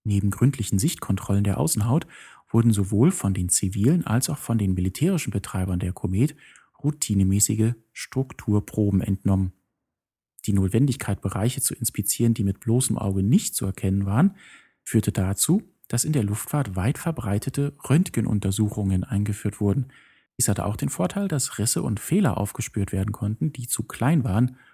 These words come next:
um sie auf andere Weise zu erkennen. Die Konstruktion der Laderäume führte zu erheblichen Schwierigkeiten für das Bodenpersonal, insbesondere für die Gepäckabfertiger an den Flughäfen.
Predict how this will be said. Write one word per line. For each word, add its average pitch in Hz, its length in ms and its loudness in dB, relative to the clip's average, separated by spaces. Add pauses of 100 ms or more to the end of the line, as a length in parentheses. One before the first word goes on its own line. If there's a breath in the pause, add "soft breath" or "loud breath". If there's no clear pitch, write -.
(160 loud breath)
um 110 160 -2
sie 101 140 0
auf 92 100 -6
andere 98 400 -2
Weise 95 340 0
zu - 140 -8
erkennen. - 320 -6 (1400)
Die 110 60 -2
Konstruktion 151 680 0
der 156 80 2
Laderäume 101 640 2 (400 soft breath)
führte - 260 -2
zu - 160 0
erheblichen 123 720 0
Schwierigkeiten 98 840 -4
für - 160 -8
das 101 180 -4
Bodenpersonal, 92 760 -2 (560 soft breath)
insbesondere 113 680 0
für 104 200 -4
die 104 160 -2
Gepäckabfertiger 98 1040 -4
an 101 120 -2
den 117 120 -4
Flughäfen. - 540 -4